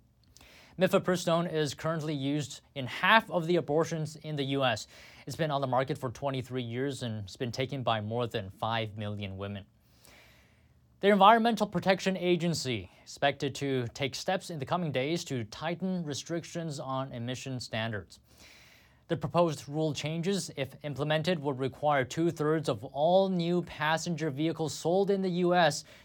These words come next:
to be electric by twenty thirty-two.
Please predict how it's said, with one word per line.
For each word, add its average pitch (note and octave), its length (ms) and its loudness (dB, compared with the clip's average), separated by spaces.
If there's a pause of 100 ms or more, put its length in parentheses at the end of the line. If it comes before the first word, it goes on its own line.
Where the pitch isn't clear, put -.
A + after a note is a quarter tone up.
(120)
to A3+ 220 2
be A#3+ 200 4
electric G3 500 2 (340)
by A#2+ 160 -2
twenty C#3+ 380 -4
thirty-two. B2 600 -4